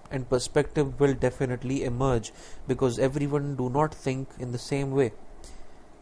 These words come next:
right? So conflict will emerge, there will be a difference of opinion. Uh,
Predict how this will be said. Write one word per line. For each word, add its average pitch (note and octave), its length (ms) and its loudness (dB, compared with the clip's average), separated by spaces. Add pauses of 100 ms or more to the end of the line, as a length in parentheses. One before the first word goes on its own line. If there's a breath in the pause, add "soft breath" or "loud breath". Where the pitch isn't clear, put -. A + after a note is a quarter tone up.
(160)
right? G#3+ 220 4
So D#3+ 240 2
conflict F3 600 4
will E3+ 160 8
emerge, C3 480 2 (720)
there B2 240 2
will B2 160 2
be B2+ 100 4
a A#2+ 40 4
difference B2 420 -2
of A#2 160 -4
opinion. A#2+ 480 -2 (440 loud breath)
Uh, A2 540 2